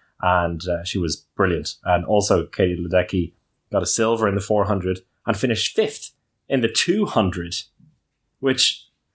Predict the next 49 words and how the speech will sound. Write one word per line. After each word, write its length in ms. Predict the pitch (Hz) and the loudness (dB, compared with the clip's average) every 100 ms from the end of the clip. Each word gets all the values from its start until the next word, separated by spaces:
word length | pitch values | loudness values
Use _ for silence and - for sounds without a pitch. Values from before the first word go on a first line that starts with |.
| _ - | _ -4
shows 360 | - 143 117 | 0 2 2
how 140 | - 117 | 2 2
incredible 480 | 117 120 113 110 | 2 2 2 2
she 240 | 104 113 104 | 2 2 2
is. 300 | 95 87 - | 0 -2 -2
Like, 200 | 107 107 | 0 0
to 200 | - - - | -2 -4 -2
be 240 | 135 127 | 0 2
the 120 | 120 | 2
absolutely 500 | 117 127 - 131 117 | 2 2 2 0 2
dominant, 560 | 110 117 120 113 104 - _ _ _ _ | 2 2 4 2 2 -4 _ _ _ _
uh, 100 | 101 98 | 0 2
swimmer 380 | 123 113 104 101 | 2 4 4 4
in 140 | 101 | 2
fifteen 400 | 101 135 - 110 | 2 0 2 2
hundred 260 | 107 101 98 | 2 2 0
meters, 380 | 98 98 - _ _ - | 2 2 -2 _ _ -2
all 160 | 120 | 2
the 60 | 120 | 4
way 100 | 110 | 4
down 180 | 107 104 | 4 2
to 100 | 104 | 0
being 400 | 104 104 104 101 _ - | 0 2 0 -4 _ -4
an 120 | 110 | 0
outside 380 | 107 110 - 101 | 2 2 2 2
contender 420 | 113 101 110 98 | 2 2 2 4
in 60 | 95 | 2
the 80 | 95 | 2
two 220 | - 107 | 2 2
hundred. 380 | 101 95 92 - _ _ _ _ _ - | 2 2 -2 -4 _ _ _ _ _ -2
In 140 | 151 | 0
the 80 | 160 | 2
two 160 | 147 | 2
hundred 200 | 117 104 | 2 2
meters, 300 | 101 98 107 | 0 2 2
however, 560 | 117 101 98 123 160 - _ _ _ _ _ _ | 2 4 4 2 0 -6 _ _ _ _ _ _
there 120 | - 110 | 0 0
was 120 | 104 | 2
a 60 | |
silver 380 | 110 143 147 131 | 0 2 2 2
medal, 480 | 127 135 110 127 - - | 4 4 4 2 -2 -12
the 80 | 113 | -10
first 480 | - 143 143 - - | 0 0 0 -4 -2
in 100 | 127 | -2
the 80 | |
pool 360 | 123 143 135 117 | 0 2 2 2
for 180 | 113 120 | 2 -2
Hong 320 | - 143 135 | 2 0 0
Kong. 440 | 131 160 120 135 | 0 2 2 0